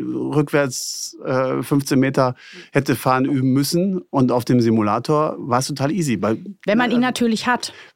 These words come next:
Speaker 1: Wenn man den hat
Speaker 2: Wenn man ihn anschaffen
Speaker 1: und wenn man
Speaker 2: muss.
Speaker 1: den ausla-, ja, klar,
Speaker 2: <laughs>
Speaker 1: ja.
Speaker 2: Ne, ich sag nur,
Speaker 1: Keine
Speaker 2: dann kannst du
Speaker 1: Frage,
Speaker 2: besser die
Speaker 1: ja.
Speaker 2: zehn Stunden machen, ne?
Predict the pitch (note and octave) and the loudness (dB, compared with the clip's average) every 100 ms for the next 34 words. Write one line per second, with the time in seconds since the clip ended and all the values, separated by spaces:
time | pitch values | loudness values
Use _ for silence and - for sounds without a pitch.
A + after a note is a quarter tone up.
0 | - D#3+ E3+ D#3+ C3+ D3 G#3 G#3+ B3 A#3 | 2 4 4 2 2 2 0 0 0 0
1 | - B3+ C#4 B3+ - C4 - C4 D#3+ F#3+ | 0 0 0 2 2 2 0 0 -2 -2
2 | F#3 F#3 D3+ D#3 C3+ C3 C#3 - C4 C#4 | -2 0 0 2 0 0 0 2 2 0
3 | B3 C4 C4+ A#3 A3 C4 D#4 C4+ C4+ B3 | 0 0 0 -2 0 -2 0 -2 0 -2
4 | A#3+ C#4+ B3+ A#3+ D4 C4+ A3 G#3 G#3+ A3 | -2 0 -2 -2 -2 0 0 0 0 0